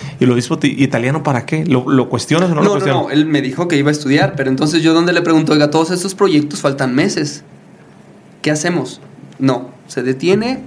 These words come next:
Speaker 2: espérate a que llegue el, el nuevo director de comunicaciones, que va a llegar hasta,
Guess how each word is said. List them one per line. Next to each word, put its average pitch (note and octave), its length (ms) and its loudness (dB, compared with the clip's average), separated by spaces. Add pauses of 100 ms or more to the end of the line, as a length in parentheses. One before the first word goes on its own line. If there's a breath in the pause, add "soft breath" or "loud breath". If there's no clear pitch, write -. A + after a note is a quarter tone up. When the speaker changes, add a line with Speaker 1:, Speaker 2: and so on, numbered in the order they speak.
(120)
Speaker 2:
espérate D#3+ 440 -2
a C#3+ 80 -6
que B2+ 100 -6
llegue C#3 260 2
el, C3+ 200 -2
el A#2 340 -8
nuevo A#2+ 240 -2
director D3+ 360 0
de F3 100 -4
comunicaciones, D#3 840 0
que C3 80 -6
va B2 120 -6
a - 20 -10
llegar C3 280 0
hasta, C3+ 460 -2